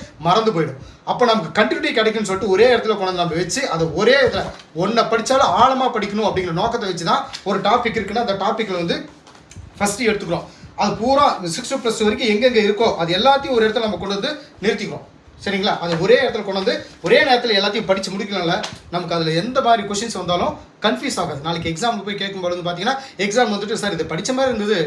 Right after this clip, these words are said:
ஞா-, இது வரவே இல்லை, எனக்கு ஞாபகத்துல இல்லை" அப்படின்னு சொல்லிட்டு நிறைய பேர் கேட்டிருப்பீங்க. So அதை பேஸ் பண்ணி தான். அஹ், கமெண்ட்ஸை கொஞ்சம் படிக்க ஆரம்பிச்சிடறேன். இதுல பாருங்க என்ன பண்ணிருக்கீங்க,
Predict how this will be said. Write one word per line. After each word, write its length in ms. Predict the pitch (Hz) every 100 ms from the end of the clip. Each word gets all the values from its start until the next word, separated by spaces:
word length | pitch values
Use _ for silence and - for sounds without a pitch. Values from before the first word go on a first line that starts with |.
| 160
ஞா-, 180 | 160 175
இது 160 | 170 160
வரவே 260 | 180 220
இல்லை, 180 | 180 190 175 - -
எனக்கு 220 | 190 175
ஞாபகத்துல 420 | 170 226 233 226
இல்லை" 240 | 202 170 185 160 -
அப்படின்னு 220 | 180 208
சொல்லிட்டு 340 | 165 165 170 240
நிறைய 220 | 180 196
பேர் 180 | 208 170
கேட்டிருப்பீங்க. 380 | 196 165 175 269 - -
So 140 | - 208
அதை 140 | 202
பேஸ் 220 | 170 214 196
பண்ணி 140 | 165
தான். 140 | 151 - - - - -
அஹ், 280 | 175 170 165
கமெண்ட்ஸை 360 | 208 262 240 214
கொஞ்சம் 200 | 190 175
படிக்க 260 | 180 180
ஆரம்பிச்சிடறேன். 420 | 175 165 185 233
இதுல 220 | 226 185 185
பாருங்க 220 | 202 196
என்ன 160 | 185
பண்ணிருக்கீங்க, 480 | 208 185 170 165 180